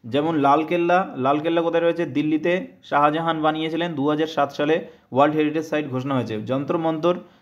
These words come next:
যেটা দিল্লিতে রয়েছে, দু হাজার দশ সালে এটা ওয়ার্ল্ড হেরিটেজ সাইট ঘোষণা হয়েছে।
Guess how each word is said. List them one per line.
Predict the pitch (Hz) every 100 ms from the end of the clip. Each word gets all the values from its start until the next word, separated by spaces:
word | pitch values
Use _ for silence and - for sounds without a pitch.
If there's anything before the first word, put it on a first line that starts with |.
| _
যেটা | 123 135 156
দিল্লিতে | 147 147 156 160
রয়েছে, | 156 156 170
দু | 139 143
হাজার | 156 156
দশ | 143 135
সালে | 156 160
এটা | 139 151 190 - _ _ _ _ _ _ _ _ -
ওয়ার্ল্ড | 120 147 165
হেরিটেজ | 156 151 160
সাইট | 160 156
ঘোষণা | 139 135 139
হয়েছে। | 120 104 104